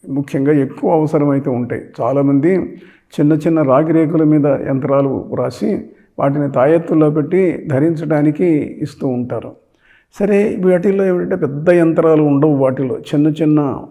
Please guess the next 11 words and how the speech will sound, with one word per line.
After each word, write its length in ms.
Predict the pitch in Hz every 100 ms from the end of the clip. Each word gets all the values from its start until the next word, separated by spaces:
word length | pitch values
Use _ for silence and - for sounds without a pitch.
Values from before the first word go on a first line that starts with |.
| - - 131 - -
వాటి 260 | 120 127 135
మీద 180 | 127
రాస్తూ 380 | 135 113 113 -
ఉంటారు. 380 | 120 117 120 - - _ _ _ -
ముఖ్యంగా 400 | - 139 151 143
రాగి 360 | 151 139 143 151
మీద 240 | 151 147
వా-, 460 | 151 127 117 117 -
రాస్తూ 320 | 127 120 131
ఉంటారు, 440 | 120 113 123 120 123
రాగి 400 | 131 147 170